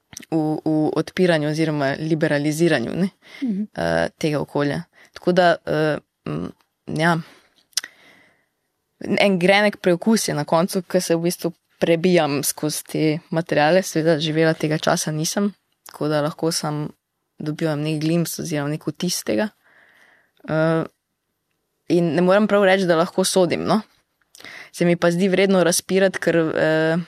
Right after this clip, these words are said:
Speaker 1: jaz so recimo eni zgodovini, eh, homoseksualne skupnosti ali pa L G B T skupnosti v Sloveniji nisem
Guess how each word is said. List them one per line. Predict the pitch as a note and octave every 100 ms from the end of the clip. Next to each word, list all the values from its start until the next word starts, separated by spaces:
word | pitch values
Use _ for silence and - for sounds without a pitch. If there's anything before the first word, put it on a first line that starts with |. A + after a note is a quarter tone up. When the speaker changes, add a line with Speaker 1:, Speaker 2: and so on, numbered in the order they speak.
| - _ _ - - - -
Speaker 1:
jaz | F#3 F#3
so | F#3 E3+ E3
recimo | E3+ - F#3+
eni | F3 F#3
zgodovini, | F3 E3+ E3 F3 F#3 F3+ F#3
eh, | E3+ - - D#3 D#3 D#3+
homoseksualne | F#3 F3+ - - D#3 E3+ F3+
skupnosti | - F#3+ F3 F3 - D3
ali | D#3+
pa | D#3 D3+ D3+
L | - E3+
G | E3+
B | E3 E3
T | F3 F3+
skupnosti | - F3+ F3 F3 - D#3 - - - _ _ _ _
v | F3+
Sloveniji | F3+ F3 E3 F3+ F#3 E3+
nisem | F#3 G#3 F3+ D3+